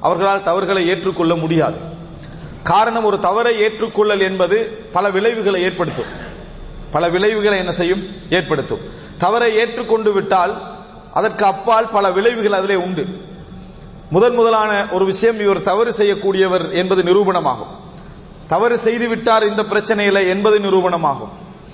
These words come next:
அடுத்தது, கண்ணியம் என்று நாம் கருதி வைத்திருக்கக்கூடிய அந்த கண்ணியம் என்ற பார்வை சில மக்களுடைய உள்ளத்திலே என்ன செய்யும்? குறையும். நாளை எம்மிடத்திலே ஒரு விஷயத்தை கேட்க முன்வர மாட்டார்கள். நாளை எங்களை சில விஷயங்களை முற்படுத்த மாட்டார்கள்.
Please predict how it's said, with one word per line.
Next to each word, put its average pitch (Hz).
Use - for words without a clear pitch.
அடுத்தது, 240
கண்ணியம் 240
என்று 226
நாம் 214
கருதி 208
வைத்திருக்கக்கூடிய 208
அந்த 190
கண்ணியம் 214
என்ற 196
பார்வை 196
சில 185
மக்களுடைய 185
உள்ளத்திலே 196
என்ன 175
செய்யும்? 170
குறையும். 185
நாளை 226
எம்மிடத்திலே 233
ஒரு 208
விஷயத்தை 220
கேட்க 208
முன்வர 202
மாட்டார்கள். 170
நாளை 233
எங்களை 226
சில 226
விஷயங்களை 220
முற்படுத்த 208
மாட்டார்கள். 185